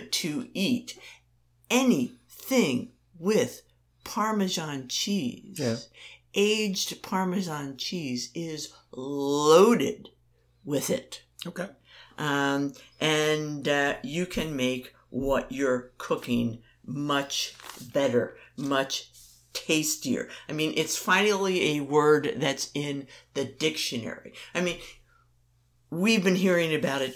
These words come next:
Speaker 1: for a long, long time. Finally,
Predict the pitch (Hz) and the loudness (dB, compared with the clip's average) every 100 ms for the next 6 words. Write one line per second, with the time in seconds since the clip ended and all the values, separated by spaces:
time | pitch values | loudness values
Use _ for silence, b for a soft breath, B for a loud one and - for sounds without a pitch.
0 | - - - 165 - 143 135 123 131 143 | -12 -10 -4 -2 0 0 -2 -4 -8 0
1 | 170 202 220 160 127 117 120 - 120 120 | 4 4 2 0 0 0 -2 -2 0 2
2 | 120 B B - - - - 202 160 160 | 2 B B -16 -12 -10 -8 -2 2 2
3 | 160 147 143 135 131 127 | 2 0 0 0 -4 -8